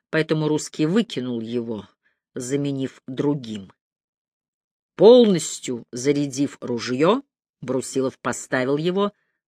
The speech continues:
на предохранитель. Отложив оружие в сторону, Борис сменил пропитанные потом носки, достав чистые из рюкзака, и аккуратно перешнуровал ботинки.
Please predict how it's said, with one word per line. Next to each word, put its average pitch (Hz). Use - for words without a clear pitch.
на 123
предохранитель. 170
Отложив 247
оружие 254
в -
сторону, 254
Борис 262
сменил 262
пропитанные 175
потом 165
носки, 165
достав 180
чистые -
из 147
рюкзака, 156
и 208
аккуратно 294
перешнуровал 262
ботинки. 135